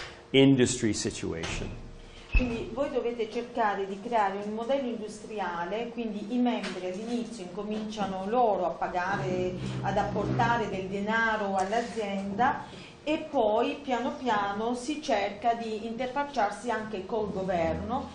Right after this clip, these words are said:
Speaker 2: in modo che il governo potrà dare anche il proprio aiuto, il proprio contributo.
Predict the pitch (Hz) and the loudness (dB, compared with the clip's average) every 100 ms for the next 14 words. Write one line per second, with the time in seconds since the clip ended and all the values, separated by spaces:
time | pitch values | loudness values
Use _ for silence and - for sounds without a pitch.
0 | - - 320 285 214 247 262 - - 240 | -12 -2 2 4 2 2 0 -2 -2 0
1 | - 139 - - 226 196 180 190 240 185 | 0 0 -6 -8 -4 -4 0 0 4 4
2 | 196 240 240 247 269 302 220 180 202 226 | 4 0 -2 -4 -2 -2 0 0 0 -4
3 | - 180 185 233 226 - 180 175 196 277 | -6 -6 -6 -6 -6 -4 -6 -4 -2 -2
4 | 285 254 202 202 190 185 180 180 190 254 | 0 -2 -2 -4 -4 -6 -6 -6 -2 -2
5 | 208 175 165 | -2 -6 -8